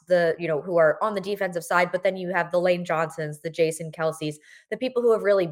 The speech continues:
built this culture that is r-, it, it, it's built to s-, you know, support young players coming in and reaching their potential, but also, you know, keeping their head on straight and learning how to, you know,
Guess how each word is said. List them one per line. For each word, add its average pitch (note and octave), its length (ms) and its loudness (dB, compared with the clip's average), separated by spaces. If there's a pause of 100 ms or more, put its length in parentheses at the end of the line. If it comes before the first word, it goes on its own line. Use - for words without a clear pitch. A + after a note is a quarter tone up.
(140)
built G3 340 8
this E3+ 180 2
culture E3 680 0
that D#3 260 4 (520)
is F3 340 0 (500)
r-, F3 240 -10
it, G#3+ 160 4
it, A3+ 160 4
it's G3+ 220 2 (180)
built B3 360 6
to A3 140 -4
s-, - 280 -12 (100)
you F#3 120 -10
know, D#3+ 180 -2 (220)
support G3+ 720 2
young F3 300 0
players F3 400 4
coming F3 340 -6
in D#3+ 260 0
and D3+ 240 -6
reaching F#3+ 260 -6
their F3 140 -2
potential, F3 440 -6
but E3 140 -2
also, D#3+ 560 2 (420)
you - 60 -8
know, - 80 -10
keeping C#4+ 280 2
their B3+ 100 0
head A3 120 4
on G3+ 120 2
straight F3+ 300 2
and F3 200 -6
learning F#3+ 340 2
how F3 300 2
to, D#3+ 380 -6
you E3 80 -10
know, D3 140 -4